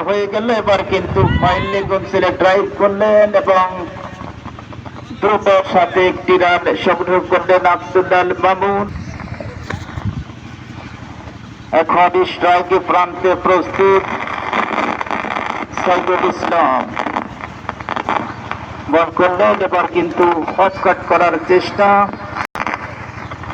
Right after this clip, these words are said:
বল করলেন, এবার কিন্তু ব্যাটসম্যান বল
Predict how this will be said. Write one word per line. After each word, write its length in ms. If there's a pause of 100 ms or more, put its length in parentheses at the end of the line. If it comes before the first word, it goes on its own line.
(1120)
বল 160 (100)
করলেন, 420 (1000)
এবার 280
কিন্তু 280 (160)
ব্যাটসম্যান 580 (2000)
বল 200